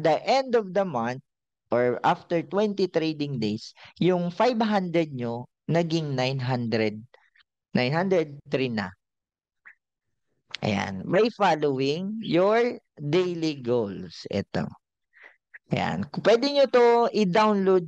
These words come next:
po. Ito, pag gusto nyo siya i-download, ito, makikita nyo dito yung, ayan, ayan. Pwede nyo siya i-download as P D F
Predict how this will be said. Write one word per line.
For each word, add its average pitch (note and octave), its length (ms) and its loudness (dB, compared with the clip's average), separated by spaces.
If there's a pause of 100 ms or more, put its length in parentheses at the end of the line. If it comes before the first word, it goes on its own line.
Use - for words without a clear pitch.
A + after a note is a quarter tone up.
po. C3+ 300 0 (1200)
Ito, D3+ 540 2
pag F3+ 100 0
gusto A#3 240 -2
nyo A#3 80 2
siya G#3 220 0
i-download, D#3+ 680 -2 (1000)
ito, D3 260 0
makikita G3 560 0
nyo F3 160 0
dito C#3+ 560 -2 (640)
yung, D#3+ 560 0 (720)
ayan, A2 480 -2 (400)
ayan. G#2+ 480 -2
Pwede F3 240 0
nyo G#3+ 160 2
siya G3 240 -2
i-download F3+ 400 -2
as D3+ 160 -4
P G3 240 -6
D F3+ 160 0
F D#3+ 240 -2